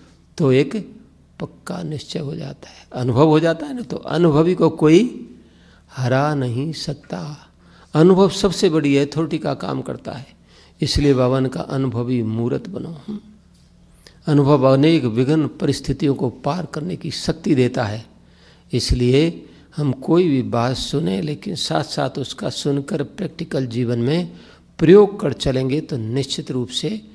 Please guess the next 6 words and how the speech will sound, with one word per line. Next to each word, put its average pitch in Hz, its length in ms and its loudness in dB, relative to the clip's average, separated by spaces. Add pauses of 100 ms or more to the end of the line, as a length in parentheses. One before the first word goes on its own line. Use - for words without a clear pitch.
(640)
उसमें 143 300 -2
हंड्रेड 127 500 -2
परसेंट 131 420 -8
आपको - 340 -10
सफलता 143 760 -8
मिलेगी। 143 680 -8